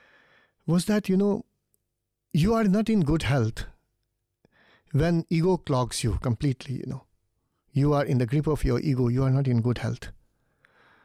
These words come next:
So when Swami says that when you are not in good health, when your voice is not in good condition, which means that when I am not in good condition,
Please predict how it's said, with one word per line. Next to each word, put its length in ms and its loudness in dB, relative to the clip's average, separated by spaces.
So 280 0
when 180 2
Swami 300 2
says 280 0
that 200 0
when 200 2
you 160 4
are 120 2
not 160 2
in 120 2
good 220 2
health, 400 0
when 200 2
your 140 2
voice 320 2
is 180 0
not 180 2
in 180 2
good 240 -2
condition, 640 2
which 260 0
means 300 2
that 260 0
when 200 2
I 160 0
am 80 2
not 160 2
in 120 2
good 160 0
condition, 500 0